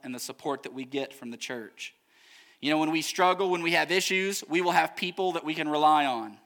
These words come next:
I like this chart. This is from Gallup. And they polled a bunch of people, and, and what this is showing,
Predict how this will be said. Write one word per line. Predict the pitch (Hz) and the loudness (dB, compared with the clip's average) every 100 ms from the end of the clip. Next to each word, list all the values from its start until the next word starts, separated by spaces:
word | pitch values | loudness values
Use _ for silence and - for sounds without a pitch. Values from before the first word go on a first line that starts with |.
| _ _ _ - - - - | _ _ _ -20 -20 -8 6
I | |
like | 185 233 233 | 8 8 6
this | 208 - | 0 0
chart. | 214 196 220 190 | 6 6 6 0
This | 185 | -6
is | 196 | -6
from | - 185 156 | -4 -4 6
Gallup. | 165 190 220 - - _ _ _ _ _ _ _ - | 8 8 6 2 -12 _ _ _ _ _ _ _ -6
And | 143 | -2
they | 190 | -2
polled | - 190 202 190 | 0 2 2 2
a | |
bunch | 185 185 | 2 0
of | 160 | -2
people, | 180 180 190 202 | -2 -2 0 -2
and, | 170 160 - - | -2 -6 -12 -8
and | - 165 | -2 2
what | 220 | 4
this | 240 233 - | 4 2 0
is | |
showing, | - 196 196 220 226 220 | 2 6 6 4 -2 -6